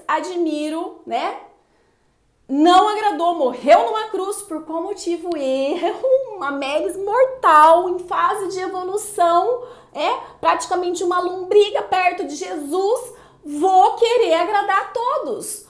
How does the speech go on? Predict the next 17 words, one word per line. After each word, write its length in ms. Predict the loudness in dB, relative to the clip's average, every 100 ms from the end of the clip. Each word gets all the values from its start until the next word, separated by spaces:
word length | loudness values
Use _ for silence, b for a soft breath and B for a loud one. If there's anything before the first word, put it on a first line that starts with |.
| b b b _ -8
Para! 720 | -4 -2 -2 0 0 0 -6 -14 B B
Eu 220 | 0 0
vou 180 | 2 0
perder 400 | 0 -2 -2 -4
seguidor? 680 | -4 -4 -4 -2 -2 -2 -4
Vou, 560 | -2 4 4 4 2
ok. 840 | 2 0 0 -4 -4 -2 0 0 4
E 100 | 4
vou 140 | 4
ganhar 300 | -4 -6 -4
outros. 720 | -2 0 2 0 0 -6 -6 -2
Ou 220 | -2 0
não, 260 | 0 0 -2
e 60 |
se 140 | -4 -6
não 140 | -8
ganhar 520 | -6 -4 -2 -4 -8